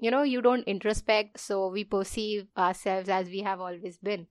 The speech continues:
But when you reflect back, you see how much growth has been there in you,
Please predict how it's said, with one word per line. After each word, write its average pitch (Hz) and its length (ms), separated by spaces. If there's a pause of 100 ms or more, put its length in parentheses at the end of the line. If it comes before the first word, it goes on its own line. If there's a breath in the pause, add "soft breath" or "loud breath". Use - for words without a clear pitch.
But 233 160
when 269 100
you 277 120
reflect 233 460
back, 196 300
you 233 100
see 220 460
how 208 240
much 220 320
growth 196 340
has 190 280
been 190 160
there 185 220
in 185 180
you, 180 420